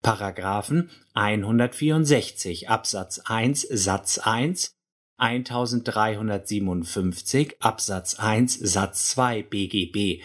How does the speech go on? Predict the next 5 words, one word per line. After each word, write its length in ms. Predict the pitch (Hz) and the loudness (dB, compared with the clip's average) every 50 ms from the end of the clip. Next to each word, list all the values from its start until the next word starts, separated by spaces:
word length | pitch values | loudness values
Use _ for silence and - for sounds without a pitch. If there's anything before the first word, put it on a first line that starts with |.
| - - - - - | -16 -18 -18 -10 -4
wirken 400 | 117 113 131 151 156 156 135 120 | 2 6 6 6 6 4 2 2
insofern 960 | 110 101 98 101 95 98 104 110 131 170 190 185 - - 110 107 123 143 143 | 2 2 -2 -2 0 0 2 4 4 4 4 2 2 2 2 2 2 0 -2
als 320 | - 113 110 107 - - | -2 -2 -2 -2 -4 -4
gesetzliche 800 | - 101 92 95 117 123 131 - - - 107 101 98 - - 117 | -4 -2 2 2 2 2 2 0 -4 -2 0 0 2 2 2 2
Vertretungsmacht. 1300 | 113 - 143 139 139 - - 127 113 - 110 101 101 92 - - 104 98 98 90 - - - - - | 2 2 2 0 0 0 0 0 2 2 2 0 0 0 0 2 4 2 2 2 -2 -6 -10 -12 -14